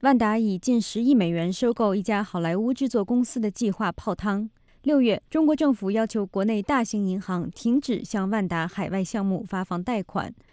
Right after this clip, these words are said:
评级机构标准普尔将万达列入负面观察名单。万达的股票和债券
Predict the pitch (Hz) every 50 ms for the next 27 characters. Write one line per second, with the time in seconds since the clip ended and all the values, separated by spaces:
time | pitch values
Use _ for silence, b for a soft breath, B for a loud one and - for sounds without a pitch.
0 | b b - - 233 254 220 247 254 233 214 262 254 262 247 220 214 202 254 247
1 | 262 254 233 180 170 - - 220 220 196 165 - - - 202 190 190 190 214 214
2 | 190 170 175 165 165 170 190 214 202 196 185 190 170 160 - - - 285 254 240
3 | 240 226 180 - - - 208 202 202 - 180 165 165 160 156 160 160 190 190 190
4 | - - _ _ _ _ b b b b b b b b - 320 330 269 240 226
5 | 240 247 262 - 202 190 170 - - 294 277 233 208 - 208 214 - 247 208 190
6 | - - 254 247 196